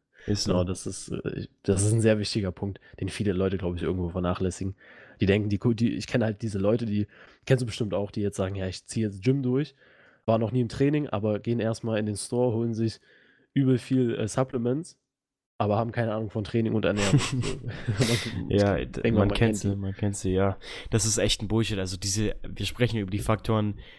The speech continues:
Speaker 1: die wichtigsten Faktoren neben dem Training für optimale Gains. Und davon sind Supplements diese Kirsche auf dem Kuchen, also, und die Kirsche auf der Torte. Also, die machen so wenig aus. Also Kreatin würde ich schon nehmen, also das macht viel aus, vergleichsweise.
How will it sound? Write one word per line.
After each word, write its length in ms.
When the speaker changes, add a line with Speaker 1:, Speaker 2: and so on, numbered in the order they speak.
Speaker 1:
die 140
wichtigsten 520
Faktoren 420
neben 320
dem 220
Training 500
für 160
optimale 380
Gains. 400
Und 100
davon 200
sind 120
Supplements 680
diese 300
Kirsche 420
auf 140
dem 100
Kuchen, 400
also, 360
und 60
die 80
Kirsche 260
auf 80
der 140
Torte. 280
Also, 260
die 100
machen 280
so 320
wenig 320
aus. 200
Also 180
Kreatin 600
würde 160
ich 140
schon 200
nehmen, 260
also 160
das 200
macht 340
viel 360
aus, 320
vergleichsweise. 840